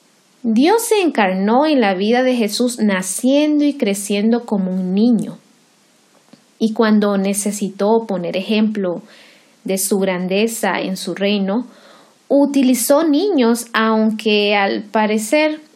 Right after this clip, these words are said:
hoy son una tarea olvidada de la iglesia contemporánea.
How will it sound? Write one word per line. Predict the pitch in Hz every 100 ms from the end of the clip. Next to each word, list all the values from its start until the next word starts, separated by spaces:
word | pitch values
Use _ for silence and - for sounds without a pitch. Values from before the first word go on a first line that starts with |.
| _
hoy | - 269 294
son | 277 - 269 262 262 - _ _ _ _ _
una | - 294 311 302
tarea | 247 196 208
olvidada | 233 208 180 175 190 208 202
de | 185
la | 170 160
iglesia | 175 180 185 208 214 208
contemporánea. | 208 180 180 170 175 170 240 285 202